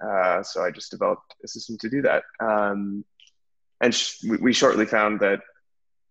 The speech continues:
uh, that thesis was right. Te-, internal teams love having kind of a centralized way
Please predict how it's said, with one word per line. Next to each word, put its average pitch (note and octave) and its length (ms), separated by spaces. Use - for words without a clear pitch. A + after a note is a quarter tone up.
uh, G2 400
that G2+ 200
thesis A2+ 300
was G#2+ 140
right. A2+ 200
Te-, - 300
internal A#2+ 400
teams A2+ 420
love G#2+ 460
having G#2+ 400
kind A2+ 180
of G#2 60
a G#2 40
centralized G#2 720
way G2+ 560